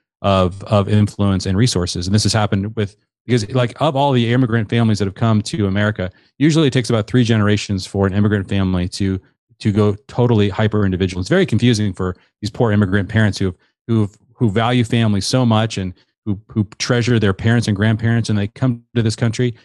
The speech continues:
and then they sacrifice their entire lives to give their children, you know, a leg up because they have a multi-generational vision.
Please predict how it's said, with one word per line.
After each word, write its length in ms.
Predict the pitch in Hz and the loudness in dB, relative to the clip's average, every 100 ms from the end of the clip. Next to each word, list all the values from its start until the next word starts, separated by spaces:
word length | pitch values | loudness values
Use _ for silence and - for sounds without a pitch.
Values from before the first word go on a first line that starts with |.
| _ - | _ -6
and 120 | 107 | -2
then 60 | 104 | -2
they 100 | 98 | -2
sacrifice 800 | - 120 120 113 120 113 - - - | -2 0 0 0 0 0 -4 -8 -4
their 200 | 113 113 | 0 2
entire 540 | 107 - 127 127 117 _ _ | 0 -2 0 0 -2 _ _
lives 480 | 101 117 117 117 - | -2 0 0 -2 -6
to 180 | - 104 | -2 -2
give 200 | 95 120 | 0 0
their 140 | 110 | 2
children, 600 | 98 - 127 120 120 123 117 _ - | 0 -2 -2 0 0 -2 -6 _ -8
you 80 | 113 | -2
know, 180 | 104 104 | 0 0
a 100 | 101 | -2
leg 360 | 104 120 120 | 0 0 0
up 180 | 110 120 | 0 -2
because 220 | 107 117 | -2 -4
they 100 | 104 | -4
have 220 | 95 117 | -2 0
a 60 | 113 | 2
multi-generational 800 | 107 117 113 107 110 110 - 104 | 2 2 2 0 0 -2 -2 -2
vision. 360 | 110 113 123 | -2 -2 -4